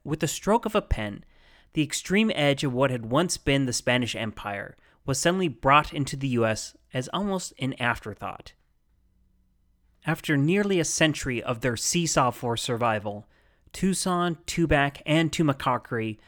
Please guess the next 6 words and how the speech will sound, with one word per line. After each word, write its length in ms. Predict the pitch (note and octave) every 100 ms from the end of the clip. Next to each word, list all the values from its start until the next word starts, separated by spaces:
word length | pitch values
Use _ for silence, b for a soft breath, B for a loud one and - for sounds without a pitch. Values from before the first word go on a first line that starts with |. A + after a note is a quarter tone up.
| b b
were 160 | B2
now 360 | A#2+ B2+ C3+ C#3
American 540 | - B2+ B2 A#2+ - A2
holdings. 600 | A2 G2+ - - - - _ _ _ _ _ _ _ _ _ _ _ _ _ _ _ -
The 120 | E3
government 500 | D#3+ C4+ C#4+ G#3 F3+